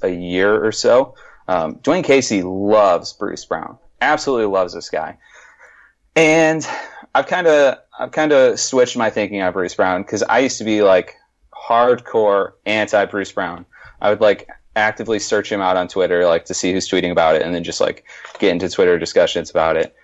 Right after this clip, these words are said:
Um, 'cause really, he's, like, a very, very poor man's Marcus Smart, which doesn't seem super appealing. Um, and last year he had, he had,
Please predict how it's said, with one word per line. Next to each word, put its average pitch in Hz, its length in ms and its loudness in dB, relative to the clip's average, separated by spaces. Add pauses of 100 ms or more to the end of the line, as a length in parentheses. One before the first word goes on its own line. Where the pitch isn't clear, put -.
(320)
Um, 80 260 -4
'cause 107 220 -2
really, 120 340 6
he's, 104 220 -6
like, 98 280 2
a 104 120 2
very, 104 520 2
very 107 420 2
poor 131 280 0
man's 135 320 -2
Marcus 127 360 0
Smart, 151 440 -2 (380)
which 107 360 0 (120)
doesn't 117 400 0
seem 101 280 -4
super 120 380 0
appealing. 127 540 0 (500)
Um, 87 540 -2 (440)
and 123 180 2
last 156 340 0
year 117 200 2
he 120 120 -2
had, 110 500 2 (420)
he 127 100 -4
had, 117 300 -2